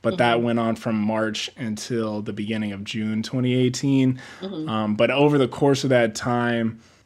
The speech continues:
Speaker 1: I was, organically, I was able to develop a
Speaker 2: Yeah.
Speaker 1: relationship with, uh, the second, second A D. Uh,
Speaker 2: Yeah,
Speaker 1: his name's
Speaker 2: yeah.
Speaker 1: James, James Chestnut. I was always one of the P As that I was just, I didn't wanna get accused of, uh,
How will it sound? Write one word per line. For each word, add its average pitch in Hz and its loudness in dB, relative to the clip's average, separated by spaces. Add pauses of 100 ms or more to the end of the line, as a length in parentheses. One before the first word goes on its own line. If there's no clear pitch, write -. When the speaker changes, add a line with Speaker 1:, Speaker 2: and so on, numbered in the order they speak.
(340)
Speaker 1:
I 135 4
was, 127 4
organically, 139 4
I 127 6
was 123 2
able 120 2
to 110 -4
develop 113 2
a 117 0
Speaker 2:
Yeah. 110 2
Speaker 1:
relationship 110 -2
with, 110 -4
uh, 101 -6
the 120 -6
second, 113 -2
second 113 -4
A 117 0
D. 117 -2 (440)
Uh, 107 -2
Speaker 2:
Yeah, 104 2
Speaker 1:
his 104 -2
name's 110 0
Speaker 2:
yeah. 160 0
Speaker 1:
James, 110 -2 (100)
James 127 2
Chestnut. 117 2 (580)
I 170 8
was 180 8
always 160 10
one 156 6
of 143 6
the 135 6
P 135 4
As 127 4
that 117 2
I 113 4
was 107 -2
just, - -8 (600)
I 123 0
didn't 131 6
wanna 120 2 (460)
get 127 4
accused 117 0
of, 110 -2
uh, 95 -6